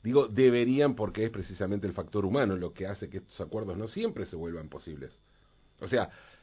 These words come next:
las pasiones, los sentimientos, las zonas de angustia y felicidad que genera la dicha que provoca el amor.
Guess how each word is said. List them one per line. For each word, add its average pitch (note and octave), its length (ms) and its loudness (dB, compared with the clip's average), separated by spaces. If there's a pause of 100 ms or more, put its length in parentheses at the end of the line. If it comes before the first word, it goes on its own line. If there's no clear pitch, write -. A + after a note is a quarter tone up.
(300)
las D#2+ 140 -12
pasiones, G2+ 680 0
los E2 120 -16
sentimientos, F#2+ 1000 0
las E2+ 220 -10
zonas E2+ 260 -8
de D2 120 -12
angustia A2 520 0
y E2+ 60 -2
felicidad F2 520 -4
que F#2+ 140 -6
genera C3 720 2 (1120)
la A2+ 200 4
dicha F3 380 2
que - 120 -6
provoca A2+ 420 -4
el D#3+ 40 0
amor. G#3 320 2